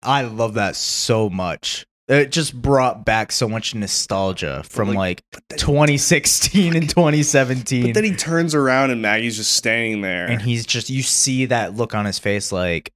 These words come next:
Speaker 2: "I'm sorry, I had to."
Speaker 1: Uh, yeah, yeah. And it's like, I don't know. It's, this show especially, and people might hate me for this, it's made me really side more with Negan than Maggie.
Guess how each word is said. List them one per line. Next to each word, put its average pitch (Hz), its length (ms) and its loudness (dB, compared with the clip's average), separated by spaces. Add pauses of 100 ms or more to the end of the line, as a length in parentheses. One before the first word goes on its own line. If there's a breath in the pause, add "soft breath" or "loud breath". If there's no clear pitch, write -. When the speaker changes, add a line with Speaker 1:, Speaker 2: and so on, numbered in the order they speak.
(160)
Speaker 2:
"I'm 85 140 -16
sorry, 87 360 -6
I 80 120 -8
had 85 240 -10
to." 76 140 -12 (140)
Speaker 1:
Uh, 78 60 -8
yeah, 107 320 0 (340)
yeah. 113 280 0 (340)
And 160 140 0
it's - 120 -6
like, 160 320 2
I 156 120 2
don't 120 100 -2
know. 87 220 -6 (400)
It's, 160 400 0 (200)
this 170 300 0
show 196 220 2
especially, 127 680 -2 (140)
and 107 480 -4
people 120 260 -4
might 110 200 -4
hate 101 180 -4
me 104 100 -4
for 110 120 -8
this, 107 360 -4 (460 loud breath)
it's 123 300 -2
made 135 260 2
me 135 140 2
really 113 420 -4
side 98 380 0
more 98 240 0
with 87 140 -6
Negan 92 380 -2
than 80 160 -6
Maggie. 76 460 -8